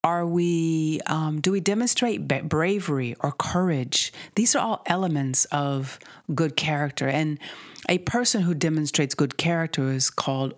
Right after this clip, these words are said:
omoluabi. Omoluabi.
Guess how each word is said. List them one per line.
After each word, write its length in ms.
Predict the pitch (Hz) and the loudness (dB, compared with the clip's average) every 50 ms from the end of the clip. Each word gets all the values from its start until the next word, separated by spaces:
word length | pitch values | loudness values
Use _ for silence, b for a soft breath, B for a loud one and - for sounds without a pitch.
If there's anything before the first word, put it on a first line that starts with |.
| _ | _
omoluabi. 960 | - 170 160 160 151 147 156 180 202 185 151 131 127 123 123 151 151 151 160 - _ _ _ _ _ B B B B B B B B B B B B B B - _ - | 0 2 2 2 2 2 4 4 4 4 2 2 0 2 2 2 2 0 -2 -8 _ _ _ _ _ B B B B B B B B B B B B B B -6 _ 0
Omoluabi. 1040 | 165 156 151 151 147 147 156 196 202 185 156 127 123 120 123 117 151 143 139 139 135 | 0 2 2 2 0 2 2 0 0 0 0 -2 -2 -4 -2 0 0 0 -2 -4 -8